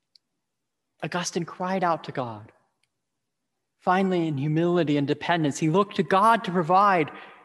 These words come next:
what he needed to break his old habits. And just as he did for Saint Augustine, the Lord will do for us. He will forgive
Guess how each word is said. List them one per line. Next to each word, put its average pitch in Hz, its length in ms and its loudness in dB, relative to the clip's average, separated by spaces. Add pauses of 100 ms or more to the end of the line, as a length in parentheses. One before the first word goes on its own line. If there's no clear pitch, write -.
(400)
what 190 180 2
he 233 200 4
needed 208 300 4
to 175 80 2
break 196 340 2
his 175 400 0
old 175 180 0
habits. - 720 -4 (2000)
And 151 140 -4
just 175 240 0
as 170 160 0
he 175 80 -2
did 165 220 -2
for 165 100 -4
Saint 160 240 -2
Augustine, 170 640 -2 (300)
the 160 80 2
Lord 202 360 4 (140)
will 170 140 0
do 185 240 0
for - 280 -10
us. - 640 -12 (720)
He 180 80 -4
will 190 260 4
forgive 185 520 2